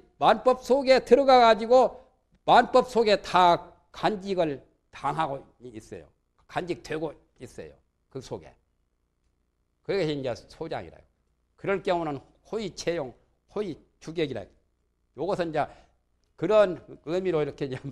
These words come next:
<laughs> 말했죠. 아까는 호기 능인이 되-, 되었는데 여기는 이제 소인으로 말했으니까 그 말은 정맥소 말이라요.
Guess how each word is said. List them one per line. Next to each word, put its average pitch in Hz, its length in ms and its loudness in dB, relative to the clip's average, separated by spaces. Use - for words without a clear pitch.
<laughs> - 260 -20
말했죠. 143 520 -4
아까는 170 440 4
호기 190 640 -6
능인이 185 600 -6
되-, 131 140 -8
되었는데 143 640 -2
여기는 156 340 -4
이제 123 140 -6
소인으로 185 580 -8
말했으니까 123 720 -10
그 - 120 -12
말은 175 320 2
정맥소 165 640 -6
말이라요. 131 460 -14